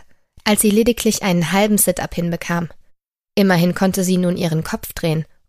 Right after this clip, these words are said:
um den Raum von ihrer ungewöhnlichen Perspektive aus zu erkunden.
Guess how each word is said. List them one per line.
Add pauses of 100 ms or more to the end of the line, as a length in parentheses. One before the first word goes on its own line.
um
den
Raum
von
ihrer
ungewöhnlichen
Perspektive
aus
zu
erkunden.